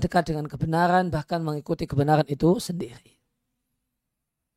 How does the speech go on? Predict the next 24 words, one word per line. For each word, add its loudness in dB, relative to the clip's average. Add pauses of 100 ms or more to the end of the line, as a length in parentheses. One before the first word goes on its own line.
(1700)
Ya, 6
maka 8
di, 4
eh, 8
lama 6
di, 0
eh, 6
tatkala 8 (1300)
inilah 6
metode 6
ahli 6
bidah. -2
Me-, 2 (480)
itulah 6
metode 6
orang-orang 6
yang 4
sesat 0
dan 2
menyimpang. -4
Berkeyakinan 2
kemudian 0
cari 2
dalil. -8